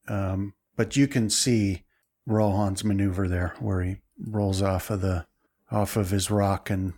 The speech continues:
floats down to the ground there and starts m-, moving towards the home.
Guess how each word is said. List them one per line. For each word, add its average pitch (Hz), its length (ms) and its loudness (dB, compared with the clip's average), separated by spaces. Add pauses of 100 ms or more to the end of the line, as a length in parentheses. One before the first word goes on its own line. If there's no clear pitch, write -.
floats 101 400 -2
down 95 280 -2
to 110 120 -6
the 98 300 -8 (500)
ground 95 380 -2
there 95 160 0
and 92 120 -4
starts - 480 -2
m-, 127 160 -2 (240)
moving 107 380 2
towards 104 300 0
the 104 100 0
home. 101 380 0